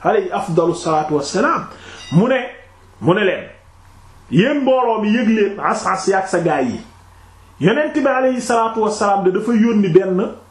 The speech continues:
sariya, ba benn, dafa yebal benn mbooloo ci jullit ñi, ci ay yéeféer ñoo xam ne ay bokkaalekat lañ, ngir am ab sariya, ab xare.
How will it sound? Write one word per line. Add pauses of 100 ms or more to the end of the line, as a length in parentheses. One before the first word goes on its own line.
(220)
sariya,
ba (100)
benn,
dafa
yebal (460)
benn
mbooloo (760)
ci
jullit
ñi, (420)
ci
ay
yéeféer
ñoo
xam
ne
ay
bokkaalekat
lañ,
ngir
am
ab
sariya,
ab
xare.